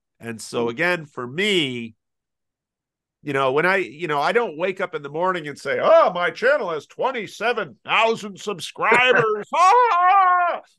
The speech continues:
Speaker 1: No, I say, "You know what? Grim Grizz is streaming this morning, and Chad dropped in, and Ups dropped in, and, you know,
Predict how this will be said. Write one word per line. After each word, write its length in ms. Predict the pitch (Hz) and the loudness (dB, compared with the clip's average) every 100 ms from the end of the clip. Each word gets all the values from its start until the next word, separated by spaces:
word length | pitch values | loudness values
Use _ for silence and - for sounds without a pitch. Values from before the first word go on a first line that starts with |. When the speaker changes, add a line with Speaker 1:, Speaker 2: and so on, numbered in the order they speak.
| _ | _
Speaker 1:
No, 400 | 165 208 233 233 175 | -2 4 4 2 -2
I 200 | 196 190 | -2 -2
say, 720 | - - 208 208 202 190 175 _ _ _ _ _ 87 - _ _ _ _ _ | -6 -2 0 0 -2 -6 -10 _ _ _ _ _ -20 -20 _ _ _ _ _
"You 100 | 175 | -6
know 160 | 196 202 | -2 2
what? 300 | 214 220 - _ _ 135 | 4 2 -2 _ _ -10
Grim 280 | 190 220 196 | -8 -8 -8
Grizz 320 | 190 185 160 | -8 -6 -8
is 120 | 156 | -10
streaming 520 | - 170 165 151 143 | -10 -8 -6 -8 -10
this 220 | 123 117 | -12 -14
morning, 460 | 135 127 123 117 113 | -10 -8 -6 -8 -10
and 140 | 117 | -12
Chad 460 | 117 175 160 156 147 | -8 -2 0 0 -4
dropped 460 | 127 117 107 - 120 | -6 -6 -8 -10 -10
in, 340 | 104 92 78 _ _ _ _ - | -10 -16 -20 _ _ _ _ -10
and 180 | 143 - | -8 -2
Ups 340 | 208 202 - | -2 -2 -14
dropped 520 | - 135 120 101 _ | -8 -4 -4 -6 _
in, 380 | 123 110 98 98 _ _ _ _ - | -8 -8 -12 -18 _ _ _ _ -8
and, 460 | 135 143 135 131 - _ | -4 -4 -4 -16 -20 _
you 160 | 175 | -2
know, 400 | 156 151 143 139 | 2 2 2 0